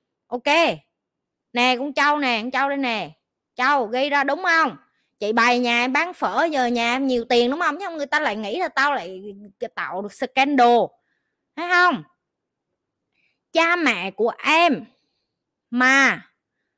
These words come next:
không chịu cho em học, cô chú không cho con cô chú học cái này,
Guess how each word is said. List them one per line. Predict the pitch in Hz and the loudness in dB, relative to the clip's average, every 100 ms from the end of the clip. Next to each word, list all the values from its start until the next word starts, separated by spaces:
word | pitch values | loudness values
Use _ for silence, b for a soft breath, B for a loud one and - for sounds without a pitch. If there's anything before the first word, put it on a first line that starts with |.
| _ | _
không | _ - 339 349 359 370 _ | _ -2 0 0 -2 -10 _
chịu | 214 151 143 - _ _ _ | -4 -4 -8 -14 _ _ _
cho | 254 262 | 2 2
em | 214 247 240 | 2 -4 -6
học, | 170 - _ - | -8 -12 _ -2
cô | 277 | 0
chú | 277 285 359 | 2 0 0
không | - 302 294 294 | -2 -2 -2 0
cho | 269 | 0
con | 262 262 262 | 2 2 2
cô | 254 254 | 0 -2
chú | 240 285 | -2 -2
học | 247 135 | -4 -6
cái | 226 | -10
này, | 214 151 | -10 -12